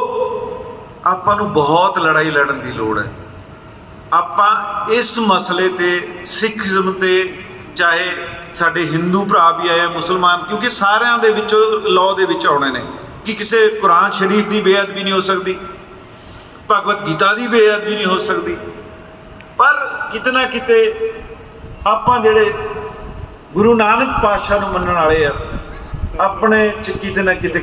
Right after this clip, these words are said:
ਕਮੀਆਂ ਜ਼ਰੂਰ ਨੇ। ਇਹ ਸ਼ਹੀਦਾਂ ਦੀ ਮਹਾਨ ਧਰਤੀ, ਧੰਨ ਧੰਨ ਬਾਬਾ ਜ਼ੋਰਾਵਰ ਸਾਹਿਬ, ਧੰਨ ਧੰਨ ਬਾਬਾ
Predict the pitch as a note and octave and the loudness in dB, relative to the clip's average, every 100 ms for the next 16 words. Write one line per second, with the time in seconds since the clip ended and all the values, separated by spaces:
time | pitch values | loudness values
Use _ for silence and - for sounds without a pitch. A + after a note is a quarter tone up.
0 | - D#3 D3 C3 - - - - - - | -2 -2 -2 -4 -6 -6 -8 -8 -10 -10
1 | - - - - - - - C4+ C4 - | -10 -12 -10 -8 -8 -10 -4 2 2 2
2 | - G#3+ A3 B3+ C#4 C#4+ C#4+ C#4 B3 G#3+ | 0 4 6 6 4 4 2 2 2 4
3 | B3 B3+ - - - - - - - - | 4 2 2 0 0 -4 -4 -4 -6 -4
4 | - - - - - - - - - - | -4 -6 -6 -8 -6 -6 -8 -8 -10 -10
5 | - - G#3 A3+ A3 B3+ A3+ G3+ G#3 G3 | -10 -2 0 2 2 2 2 2 2 2
6 | F3+ - - - - - - - G3+ G#3+ | 0 -2 -4 -4 -2 -2 -2 2 4 6
7 | G#3 G3+ G3+ G3+ F#3+ F#3 F#3+ F3+ G#3 G3 | 4 4 2 2 0 2 0 2 0 2
8 | F3+ F3+ | 2 4